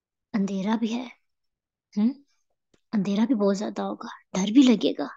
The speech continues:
अंधेरा क्या है? हमारे दिल का अंधेरा, उसमें रोशनी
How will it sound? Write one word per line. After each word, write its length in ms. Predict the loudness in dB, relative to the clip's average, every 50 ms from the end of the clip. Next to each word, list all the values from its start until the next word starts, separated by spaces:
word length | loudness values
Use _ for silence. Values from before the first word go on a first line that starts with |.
| _ _ _ _ _ _ _ _ _ _ -6
अंधेरा 400 | 0 2 4 6 6 6 6 4
क्या 220 | 4 4 4 4
है? 160 | 4 4 2 -2 -6 _ _ _ _ _ _ _ _ _ _ _ _ _ _ _ _ _ _ _ _ _ _ _ _ _ _ _
हमारे 200 | -4 -2 -2 -2
दिल 200 | 0 0 0 0
का 160 | 0 0 0
अंधेरा, 460 | 0 0 0 0 -2 -4 -6 -8 -10 -12 -14 -20 _ _ _ _ _ _ _ _ _ _ _ _
उसमें 220 | -6 0 2 2
रोशनी 540 | 2 2 0 0 0 0 2 4 4 4 2